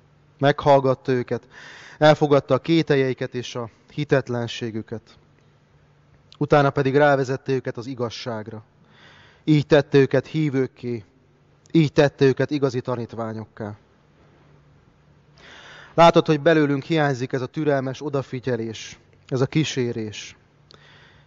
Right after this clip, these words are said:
Hiányzik az elfogadás és a befogadás. Ez a jézusi nyitottság. Mi sokszor csak kirekeszteni tudunk, meg kritizálunk, elhúzódunk és elfordulunk. Kérünk,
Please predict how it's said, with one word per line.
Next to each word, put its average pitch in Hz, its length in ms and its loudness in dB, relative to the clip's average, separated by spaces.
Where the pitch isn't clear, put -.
Hiányzik 147 400 4
az 135 120 0
elfogadás 139 720 -2
és 131 160 -10
a 127 60 -6
befogadás. 110 920 -8
Ez 117 120 -4
a 131 40 2
jézusi 135 460 2
nyitottság. 120 800 -6
Mi 147 100 2
sokszor 147 440 2
csak - 200 -4
kirekeszteni 139 720 4
tudunk, 127 360 -4
meg 113 120 -6
kritizálunk, 123 760 -2
elhúzódunk 127 920 -4
és 113 180 -8
elfordulunk. 117 960 -4
Kérünk, 127 560 -2